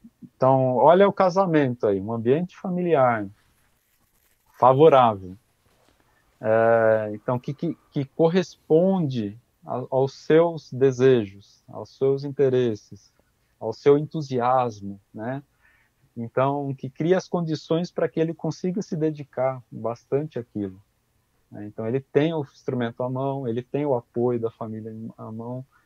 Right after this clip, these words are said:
né, ali com ele, e, e, lógico, é um, é um, foi um garoto que se enfiava no instrumento e ficava o dia inteiro grudado com o instrumento, né? Depois de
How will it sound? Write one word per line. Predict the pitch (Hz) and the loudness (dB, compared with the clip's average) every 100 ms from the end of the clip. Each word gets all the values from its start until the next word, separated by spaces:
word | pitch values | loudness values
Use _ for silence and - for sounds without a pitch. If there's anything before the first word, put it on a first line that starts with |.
| _ | _
né, | 113 113 107 | -10 -6 -4
ali | 104 | -6
com | - 110 113 | -8 -6 0
ele, | 135 131 131 _ _ _ _ - | 2 2 -4 _ _ _ _ -10
e, | 117 123 127 127 123 123 120 117 113 110 104 113 - _ _ 139 | -4 -2 -2 -4 -4 -2 -2 -4 -4 -4 -8 -14 -20 _ _ 2
e, | 147 185 | 4 6
lógico, | 185 123 135 143 - 190 214 _ _ _ _ _ _ _ - | 8 8 6 0 -6 -8 -8 _ _ _ _ _ _ _ -8
é | 117 | -2
um, | 117 139 143 127 | 0 0 -2 -4
é | |
um, | 127 123 127 113 - | -4 -4 -6 -4 2
foi | 131 | 2
um | 139 | 4
garoto | 139 143 127 127 156 - 185 190 _ _ _ _ _ _ | 6 6 8 8 6 4 0 0 _ _ _ _ _ _
que | - 131 147 190 - _ _ _ _ _ | 0 4 6 4 0 _ _ _ _ _
se | - 139 | -4 -2
enfiava | 147 - 156 123 131 | -2 2 6 8 6
no | 147 | 0
instrumento | 147 - 185 127 139 165 | -4 -4 -2 0 0 -4
e | 156 | -8
ficava | 202 - 127 131 | -6 2 2 2
o | 147 | 0
dia | 135 131 | -2 -4
inteiro | 156 135 131 147 - _ - | -2 2 4 2 0 _ -8
grudado | 127 165 131 113 117 131 | -4 0 4 4 2 -4
com | |
o | |
instrumento, | - - 170 123 123 135 156 156 _ - - _ - | -12 -12 -6 -4 -6 -6 -12 -14 _ -20 -20 _ -8
né? | 117 | -4
Depois | 113 107 113 | -2 0 0
de | 110 | -2